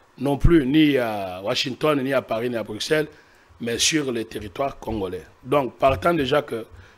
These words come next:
nous devons écrire notre propre constitution, ici à Kinshasa et non pas à Sand City, je suis pour le changement de la constitution. Mais maintenant, que faut-il changer ?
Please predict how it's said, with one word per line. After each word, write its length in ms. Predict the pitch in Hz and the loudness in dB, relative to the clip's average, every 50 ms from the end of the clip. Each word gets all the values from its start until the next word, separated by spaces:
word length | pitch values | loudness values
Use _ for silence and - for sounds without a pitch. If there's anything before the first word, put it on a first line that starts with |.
| _ - 156 | _ -6 -4
nous 100 | 156 175 | -2 2
devons 280 | 160 143 135 156 151 | 2 2 4 4 0
écrire 260 | 135 123 - - 139 | 0 -2 -2 -2 -2
notre 220 | 139 135 131 - - | -2 -2 -4 -6 -8
propre 220 | - - 123 - | -8 -8 -8 -8
constitution, 600 | - - 101 104 - - 107 - - 160 180 175 - - - _ _ _ _ _ _ _ _ _ _ _ _ _ _ _ - - - - - - - _ - | -12 -14 -10 -10 -8 -6 -6 -2 -2 -2 -2 -2 -6 -16 -20 _ _ _ _ _ _ _ _ _ _ _ _ _ _ _ -20 -20 -20 -20 -20 -20 -20 _ -4
ici 300 | 147 - - 160 156 143 | 0 2 6 6 6 6
à 80 | 123 | 6
Kinshasa 460 | - - 147 - - 143 - - 151 | 2 0 -2 2 2 2 4 4 4
et 40 | 139 | 4
non 140 | 131 123 120 | 4 2 4
pas 140 | - - 127 | 6 6 6
à 40 | 117 | 6
Sand 220 | - 127 117 113 | 2 -4 -4 -4
City, 440 | - - 139 127 - - 175 - - - - - - - - _ _ | -4 -6 -4 -4 -2 -2 -2 -4 -4 -14 -20 -20 -20 -20 -20 _ _
je 100 | 110 135 - - | -2 0 0 2
suis 100 | - 165 | 0 0
pour 160 | - - 143 | 2 2 0
le 60 | 127 | 0
changement 340 | 117 - 123 117 117 123 120 | 0 -2 -4 -2 -2 -2 -2
de 40 | 113 | -2
la 100 | 107 95 | -4 -6
constitution. 320 | - 110 107 - - 123 120 | -6 -8 -8 -8 -8 -6 -4
Mais 140 | 131 139 | -4 -2
maintenant, 240 | 151 160 160 180 180 | 0 0 2 0 0
que 100 | 151 156 147 | 0 -4 -6
faut-il 280 | - 139 - - - | -6 -6 -8 -8 -6
changer ? 420 | - - 110 107 110 95 95 92 | -4 -4 -4 -4 -6 -6 -8 -12